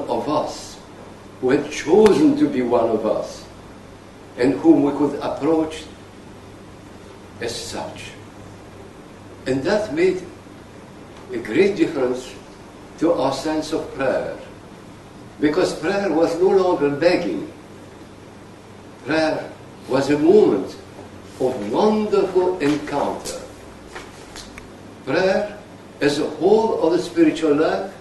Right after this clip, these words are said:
could be understood as an encounter with the living God. An encounter not with a superior being before whom we had to tremble,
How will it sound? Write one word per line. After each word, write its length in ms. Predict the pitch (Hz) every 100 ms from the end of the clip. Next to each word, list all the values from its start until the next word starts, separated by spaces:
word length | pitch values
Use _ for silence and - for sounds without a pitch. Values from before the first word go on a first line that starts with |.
| - - - - - - -
could 220 | 156 -
be 140 | 170
understood 720 | 135 139 131 - 143 123 - - -
as 140 | 123
an 140 | 139 127
encounter 840 | 127 - 160 208 196 185 175 170 - - - 107
with 220 | 139 135
the 100 | 131
living 400 | 127 123 123 107
God. 300 | 87 - - - - - - - - - - - - - - - - - - - - - - - - -
An 100 | 294
encounter 800 | 160 - 196 220 - - - - - - - - - - - -
not 280 | 202 214
with 160 | 208 180
a 40 | 165
superior 720 | 185 - 160 190 170 139 135
being 360 | 151 151 127
before 340 | 113 139 151 147
whom 380 | 160 127 101 - - - -
we 140 | 123
had 160 | 151 -
to 160 | 156 -
tremble, 600 | - 151 131 - -